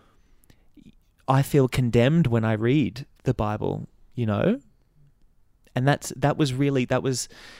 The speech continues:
how I experienced reading the Bible. I didn't used to feel that way, but, like, as I moved on in the ex-gay stuff, I really did. I'd read things and I just felt like, "I can't live up to this. I'm, I am the worst person,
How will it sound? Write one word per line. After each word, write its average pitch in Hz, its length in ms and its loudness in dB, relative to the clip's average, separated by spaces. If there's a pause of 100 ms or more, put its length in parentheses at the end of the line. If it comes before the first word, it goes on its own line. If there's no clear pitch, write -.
(160)
how 127 280 2
I 123 140 2
experienced 120 1200 -2
reading 117 340 0
the 110 80 -2
Bible. 104 380 -2
I 113 100 -2
didn't 143 300 -4
used 139 280 -2
to 127 60 -2
feel 113 260 -2
that 98 180 -8
way, 113 80 -2
but, 107 160 -2 (120)
like, 117 220 -6
as 127 160 -4
I 139 80 4
moved 123 320 -2
on 113 100 -2
in 110 100 -4
the 85 80 -6
ex-gay 110 440 -6
stuff, 110 300 -6
I 113 60 -2
really 131 340 -4
did. 120 280 -4 (320)
I'd 123 200 2
read 127 260 4
things 110 320 -2
and 117 100 -4
I 117 80 2
just 117 220 -2
felt 120 180 -2
like, - 220 -6
"I 135 240 -2
can't 135 360 -8 (260)
live 113 240 -4
up - 180 -8
to - 100 -6
this. 143 380 -2 (760)
I'm, 143 440 0 (140)
I 135 260 2
am 131 520 0 (800)
the 113 120 -2
worst 135 480 2
person, 160 680 0